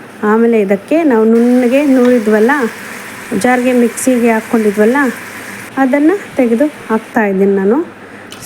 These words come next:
So, ಆದಷ್ಟು ಈ ಕಪ್ಪಷ್ಟು, ಆಮ್, ನಾಲ್ಕು, ಒಂದು ತ್ರೀ ಆ್ಯಂಡ್ ಹಾಫ್, ಆ, ಕಪ್ಪಷ್ಟು ನೀರು ಹಾಕ್ಕೊಂಡೆ. ಆಮೇಲೆ ಟೇಸ್ಟಿಗೆ ತಕ್ಕಷ್ಟು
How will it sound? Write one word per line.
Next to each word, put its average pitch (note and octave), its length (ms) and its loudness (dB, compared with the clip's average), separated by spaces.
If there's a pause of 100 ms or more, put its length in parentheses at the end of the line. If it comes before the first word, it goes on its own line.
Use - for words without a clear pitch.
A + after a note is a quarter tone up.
(100)
So, D4 40 2
ಆದಷ್ಟು B3 840 0 (460)
ಈ B3 220 4 (500)
ಕಪ್ಪಷ್ಟು, A#3+ 920 -2 (580)
ಆಮ್, C4+ 640 2
ನಾಲ್ಕು, B3+ 720 0 (920)
ಒಂದು A#3 320 2 (300)
ತ್ರೀ C#4 160 2
ಆ್ಯಂಡ್ C4 240 0
ಹಾಫ್, - 380 -6 (1200)
ಆ, A3 280 2
ಕಪ್ಪಷ್ಟು A#3 560 -2
ನೀರು A#3+ 220 2
ಹಾಕ್ಕೊಂಡೆ. A3 640 -2 (560)
ಆಮೇಲೆ A#3+ 320 2
ಟೇಸ್ಟಿಗೆ C4+ 580 -2
ತಕ್ಕಷ್ಟು - 500 -2